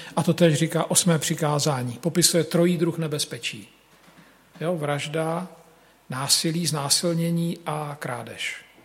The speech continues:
Tyhle ty tři texty vlastně říkají: „Ty seš bezpečný člověk.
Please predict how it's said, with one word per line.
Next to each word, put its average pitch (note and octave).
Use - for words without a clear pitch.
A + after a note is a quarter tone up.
Tyhle F3
ty E3+
tři F#3+
texty -
vlastně D#3
říkají: D#3+
„Ty F#3
seš F3+
bezpečný E3+
člověk. D#3